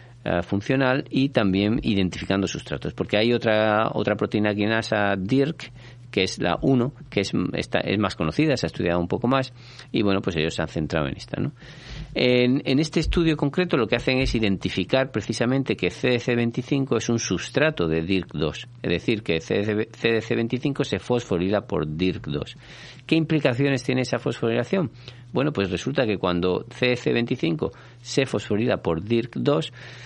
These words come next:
se desestabiliza y se degrada. ¿Qué quiere decir se desestabiliza? Bueno, eh, en este caso concreto lo que quiere decir es que se ubiquitina, es decir, se, la fosforilación por dirc dos lo que hace es marcarla para que se le añada,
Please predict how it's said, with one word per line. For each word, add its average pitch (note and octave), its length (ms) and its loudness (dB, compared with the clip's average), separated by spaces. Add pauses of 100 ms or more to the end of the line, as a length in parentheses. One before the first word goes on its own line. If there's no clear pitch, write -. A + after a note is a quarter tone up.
(120)
se C3+ 200 2
desestabiliza B2+ 1000 0 (640)
y C3+ 200 2
se A2+ 320 2
degrada. D#2 480 0 (600)
¿Qué C3 100 -2
quiere B2+ 160 4
decir B2 200 2
se B2 120 2
desestabiliza? A2+ 760 2
Bueno, G2 220 2
eh, D#2+ 880 0
en E2+ 200 0
este G#2+ 240 0
caso A2 240 2
concreto A#2+ 380 0
lo A#2+ 80 0
que F#2 120 0
quiere F#2+ 200 0
decir A2+ 160 0
es G#2 100 -2
que G2 100 -4
se - 140 -2
ubiquitina, F#2+ 880 0
es - 60 -16 (140)
decir, G2 140 0
se, E2+ 200 0 (200)
la F#2+ 140 0
fosforilación G2+ 680 0
por E2 280 -2
dirc G#2 320 0
dos B2 400 0
lo G#2 100 -2
que G2+ 120 2
hace G#2 160 0
es - 100 -2
marcarla F2+ 720 2 (340)
para G2+ 240 4
que A2 160 0
se A2+ 160 0
le F#2+ 260 2
añada, G2+ 560 2